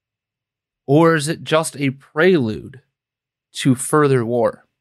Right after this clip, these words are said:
The uncomfortable truth for me is that any sort of quote-unquote peace that would happen here is just exactly that second part, a prelude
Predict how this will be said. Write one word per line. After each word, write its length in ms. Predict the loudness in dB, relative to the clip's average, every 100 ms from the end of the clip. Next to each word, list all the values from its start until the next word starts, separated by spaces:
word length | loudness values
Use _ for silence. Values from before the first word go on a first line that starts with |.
| _ _ _ _ _ _ _ _ _ _ _ _ _ -4
The 100 | 0
uncomfortable 560 | 0 -2 -4 -6 -10
truth 320 | -6 -4 -4
for 140 | -6 -6
me 220 | -4 -2
is 140 | -2
that 300 | -2 -2 -4 _ _ _ _ _ _ -2
any 340 | 2 4 2
sort 420 | -2 -4 -4 -6 -10
of 160 | -16 _ _ _
quote-unquote 540 | -2 -2 -2 -8 -8 _ _ _
peace 680 | -12 -4 -2 -2 -6 -16 -18 _ _ _ _ _ _ _ _ _ _ _ -2
that 140 | 0
would 100 | 0
happen 340 | -2 -6 -4 -4
here 360 | -2 -4 -8 _ _ _ _ _
is 200 | -8 -8
just 460 | 0 0 0 -4 -16 _ _ -12
exactly 500 | -6 -2 -2 -2 -4
that 240 | -4 -4
second 320 | -8 -12 -14
part, 300 | -12 -12 -12 _ _ _ -8
a 140 | -8
prelude 720 | -8 -8 -2 0 0 -2 -8